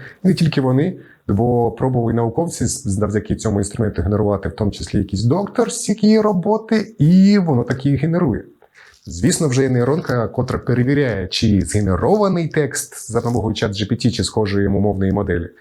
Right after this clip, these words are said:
Але також вже є нейронки, які переписують текст, згенерований чат Джі Пі Ті або іншими нейронками, для того, щоб нейронки, які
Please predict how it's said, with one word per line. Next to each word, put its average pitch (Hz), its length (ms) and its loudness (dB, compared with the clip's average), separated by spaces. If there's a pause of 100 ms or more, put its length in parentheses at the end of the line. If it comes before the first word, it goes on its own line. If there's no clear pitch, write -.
(300)
Але 135 300 0
також 185 420 -2
вже 120 140 2
є 160 100 0
нейронки, 147 460 0
які 117 260 0
переписують 151 840 0
текст, 131 280 -2
згенерований 117 540 0
чат 110 180 -2
Джі 107 120 -2
Пі 117 100 -4
Ті - 120 -4
або 113 180 0
іншими 113 280 0
нейронками, 156 460 0
для 110 120 0
того, 143 240 0
щоб 113 180 -2
нейронки, 127 560 0
які 107 480 -2